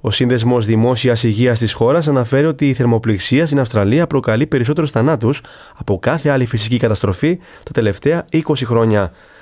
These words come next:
Τονίζει δε ότι οι ηλικιωμένοι πρέπει να έχουν ένα σχέδιο με τον γιατρό τους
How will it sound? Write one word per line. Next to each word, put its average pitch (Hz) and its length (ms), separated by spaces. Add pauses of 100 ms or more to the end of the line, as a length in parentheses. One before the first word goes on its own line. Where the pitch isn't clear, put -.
(240)
Τονίζει 117 420
δε 110 160
ότι 139 180
οι 123 80
ηλικιωμένοι 113 560
πρέπει 135 300
να 120 80
έχουν 135 280
ένα 135 220
σχέδιο 135 480
με 127 120
τον 110 200
γιατρό 101 420
τους 120 260